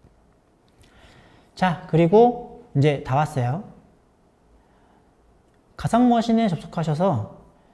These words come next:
실제 공인 아이피 주소로 접근을 해보도록 하겠습니다.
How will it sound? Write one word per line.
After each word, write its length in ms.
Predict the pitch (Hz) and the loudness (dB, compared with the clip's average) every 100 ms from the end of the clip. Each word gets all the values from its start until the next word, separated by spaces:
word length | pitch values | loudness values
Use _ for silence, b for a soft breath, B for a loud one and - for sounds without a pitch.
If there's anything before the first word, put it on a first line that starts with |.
| b | b
실제 640 | 233 233 175 175 123 - | -4 0 2 0 0 -4
공인 260 | 151 180 190 | 2 2 2
아이피 240 | 180 170 | -2 -6
주소로 800 | 147 139 143 226 262 - - - - | -4 -2 2 2 2 -4 -18 -20 -14
접근을 480 | - 127 147 160 175 | -12 -6 -2 -2 -2
해보도록 400 | 175 165 160 160 | -4 -4 -4 -4
하겠습니다. 500 | 170 160 123 120 | -6 -6 -8 -8